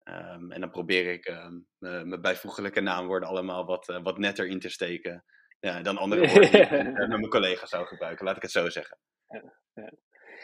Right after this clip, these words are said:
Speaker 2: En zie je dan ook, want je hebt natuurlijk, jij werkt ook met best wel veel interns nog om je heen.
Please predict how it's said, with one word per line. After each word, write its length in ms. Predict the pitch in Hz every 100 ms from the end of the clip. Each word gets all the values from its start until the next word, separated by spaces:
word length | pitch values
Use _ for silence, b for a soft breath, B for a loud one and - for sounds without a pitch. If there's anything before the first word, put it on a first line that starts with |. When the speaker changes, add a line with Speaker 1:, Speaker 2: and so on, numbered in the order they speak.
| B
Speaker 2:
En 140 | 120 127
zie 140 | 151
je 60 | 147
dan 100 | 143
ook, 140 | 143
want 120 | 131
je 60 | 131
hebt 60 |
natuurlijk, 280 | 123 131 123
jij 60 | 131
werkt 200 | 127 123
ook 80 | 123
met 160 | 123
best 140 | 117 120 117
wel 100 | 117
veel 100 | 117
interns 320 | 120 139 139
nog 100 | 139
om 120 | 139
je 80 | 131
heen. 240 | 135 185